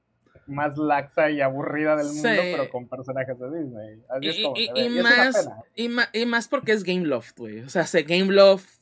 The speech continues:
Speaker 2: hacen juegos móviles, hacen juegos extremadamente sencillos.
Speaker 1: Sí.
Speaker 2: No va a pasar de, "Ah, sí, ah, tráeme cinco manzanas. Ah, gracias." Ya.
Speaker 1: Gracias, bye.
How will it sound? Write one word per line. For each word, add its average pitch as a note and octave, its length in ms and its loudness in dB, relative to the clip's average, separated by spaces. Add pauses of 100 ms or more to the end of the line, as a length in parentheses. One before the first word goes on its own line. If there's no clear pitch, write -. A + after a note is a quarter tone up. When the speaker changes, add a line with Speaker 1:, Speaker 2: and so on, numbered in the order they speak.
(140)
Speaker 2:
hacen E3 220 -4
juegos F#3 300 2
móviles, E3+ 520 2
hacen D#3 240 -10
juegos D#3+ 340 -8 (180)
extremadamente F3 1300 -2
sencillos. D3 640 -10
Speaker 1:
Sí. C#3 360 -12 (800)
Speaker 2:
No F#3+ 280 4
va G#3 120 8
a G#3 80 4
pasar G3 380 4
de, F#3+ 300 2
"Ah, D#4+ 240 4
sí, B3 360 -4
ah, A3 380 2 (520)
tráeme E4 320 4
cinco C#4+ 320 -2
manzanas. F#3+ 800 -2 (760)
Ah, F#4 300 4
gracias." A3 760 2 (240)
Ya. D#3+ 480 4 (1080)
Speaker 1:
Gracias, C#3+ 500 -2
bye. C3+ 340 -2